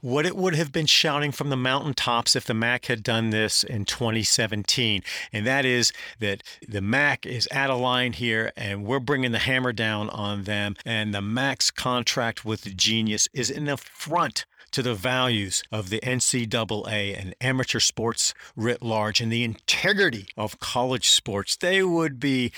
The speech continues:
pounding their chests, running to every journalist, running in front of every microphone, running in front of every camera to publicly preen and pose and profess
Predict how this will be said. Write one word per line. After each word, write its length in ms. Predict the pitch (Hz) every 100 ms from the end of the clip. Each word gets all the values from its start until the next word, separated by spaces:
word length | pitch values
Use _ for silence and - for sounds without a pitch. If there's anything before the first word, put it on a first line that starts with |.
| - -
pounding 380 | 160 175 170
their 160 | 147 147
chests, 480 | - - 117 113 -
running 480 | 110 131 156 170 165
to 220 | - -
every 300 | 147 151 165
journalist, 580 | 135 135 123 123 120 -
running 220 | 139 160
in 80 | 151
front 260 | - 143
of 100 | 127 -
every 280 | 147 - 170
microphone, 720 | 143 131 131 139 - 127 127
running 240 | 120 143 170
in 80 | 151
front 260 | - 131
of 120 | 117 -
every 280 | 147 156 170
camera 640 | - - 147 139 107 95 _
to 340 | - 135 123 113 - -
publicly 540 | 151 165 175 180 165 -
preen 420 | - 143 135 139
and 220 | 139 131
pose 400 | - 120 120 113
and 160 | 139 110
profess 640 | 127 - - 131 131 -